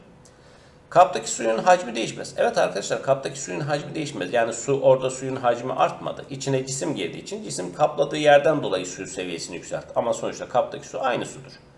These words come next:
Kaptan yirmi santimetre küp su taşır. Hayır arkadaşlar, yarısı battığı için yirmi beş santimetre küp girecek. Yetmişti zaten. Yirmi beş artınca doksan beşe çıkacak. Yani yüzün üzerine çıkması lazım ki taşsın.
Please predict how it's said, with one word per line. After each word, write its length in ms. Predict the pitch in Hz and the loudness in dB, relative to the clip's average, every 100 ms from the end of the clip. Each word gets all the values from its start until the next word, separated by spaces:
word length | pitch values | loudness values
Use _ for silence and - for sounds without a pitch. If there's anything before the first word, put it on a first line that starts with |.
| - - - - - - | -20 -20 -20 -20 -20 -8
Kaptan 460 | - 180 - 220 214 | 8 8 10 4 4
yirmi 260 | 190 220 | 0 0
santimetre 560 | - 180 175 175 165 185 | 2 2 2 -2 -4 -4
küp 140 | 175 | -10
su 160 | - 202 | -6 0
taşır. 300 | 151 131 165 - | 0 0 -2 2
Hayır 220 | 190 175 | 2 6
arkadaşlar, 460 | 131 117 113 98 151 | 4 4 -4 -4 0
yarısı 360 | 165 156 151 | 2 2 4
battığı 240 | 139 139 135 | 4 4 -4
için 400 | - 104 90 113 | -8 -8 -8 -8
yirmi 300 | 139 160 160 | -4 -2 0
beş 140 | 151 | 0
santimetre 580 | - 113 - 90 80 80 | 2 -2 -2 -6 -6 -10
küp 220 | 80 - | -16 -14
girecek. 400 | 87 87 214 - | -12 -6 -8 -4
Yetmişti 440 | 180 180 170 - 170 | -4 -4 -8 -10 -4
zaten. 320 | 165 - 170 | -4 -4 -6
Yirmi 200 | 165 156 | -4 -2
beş 160 | 139 - | -2 0
artınca 360 | - 131 208 | -2 -2 0
doksan 380 | 180 143 143 135 | 0 2 0 0
beşe 220 | 135 135 | -2 -4
çıkacak. 360 | - 80 - 107 | -8 -10 -8 2
Yani 240 | 104 104 | 2 2
yüzün 220 | 113 117 | -6 -2
üzerine 320 | 131 127 123 117 | -2 2 0 -2
çıkması 320 | - 117 123 | -6 -4 -2
lazım 220 | 131 208 | -2 -4
ki 120 | - | -8
taşsın. 360 | - 80 - | -2 -2 -2